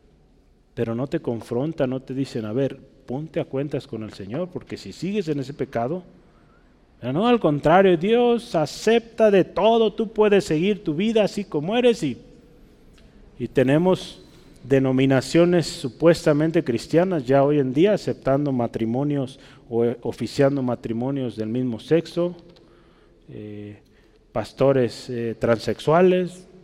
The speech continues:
cosas horribles, en iglesias que en un tiempo fueron consideradas cristianas, porque están predicando otro evangelio,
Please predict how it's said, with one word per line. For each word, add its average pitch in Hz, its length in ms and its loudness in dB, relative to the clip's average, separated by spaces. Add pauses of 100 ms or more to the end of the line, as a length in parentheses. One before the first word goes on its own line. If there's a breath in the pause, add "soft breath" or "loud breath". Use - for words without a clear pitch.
(140)
cosas 151 320 -4
horribles, 139 760 0 (580 soft breath)
en 131 140 0
iglesias 180 520 6
que - 120 -2
en 143 120 0
un 220 120 0
tiempo 202 340 0
fueron 147 320 0
consideradas 127 800 0 (400 soft breath)
cristianas, 120 800 -4 (1300 soft breath)
porque 107 200 -10
están 123 280 -2
predicando 113 720 -2
otro 113 300 -8
evangelio, 104 480 -8